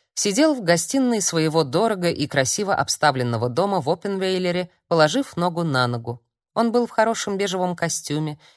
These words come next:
белой рубашке в синюю клетку. На шее бордовый галстук с ромбами. У потомственного графа,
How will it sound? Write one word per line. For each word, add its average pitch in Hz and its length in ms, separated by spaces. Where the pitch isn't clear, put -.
белой 240 240
рубашке 156 480
в - 80
синюю 170 400
клетку. - 500
На 165 160
шее 240 460
бордовый 170 500
галстук 147 500
с - 100
ромбами. 143 500
У 180 80
потомственного 165 760
графа, 165 480